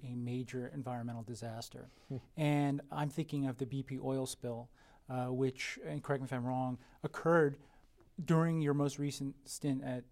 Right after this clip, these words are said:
Speaker 1: uh, at E P A.
Speaker 2: Yeah, no, that, it was, uh, uh, it's certainly a tragedy.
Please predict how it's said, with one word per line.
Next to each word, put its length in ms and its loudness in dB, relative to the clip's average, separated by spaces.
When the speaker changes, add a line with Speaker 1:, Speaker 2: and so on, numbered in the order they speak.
Speaker 1:
uh, 200 -6
at 140 -4
E 120 -2
P 220 -2
A. 140 -4
Speaker 2:
Yeah, 160 -4
no, 140 -6
that, 260 -4
it 60 -2
was, 240 -4
uh, 200 -2
uh, 160 -4
it's 180 -10
certainly 340 2
a 40 0
tragedy. 540 -2